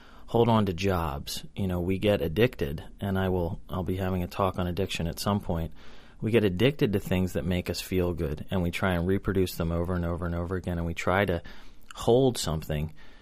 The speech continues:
um, permanently that's not permanent.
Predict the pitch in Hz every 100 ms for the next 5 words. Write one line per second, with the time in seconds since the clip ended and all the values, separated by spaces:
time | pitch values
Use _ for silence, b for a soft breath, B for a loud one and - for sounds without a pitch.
0 | B B - 92 90 87 85 85 87 -
1 | - - - - - - - - - -
2 | - - - - 117 120 95 76 85 90
3 | - 95 85 - 95 90 78 67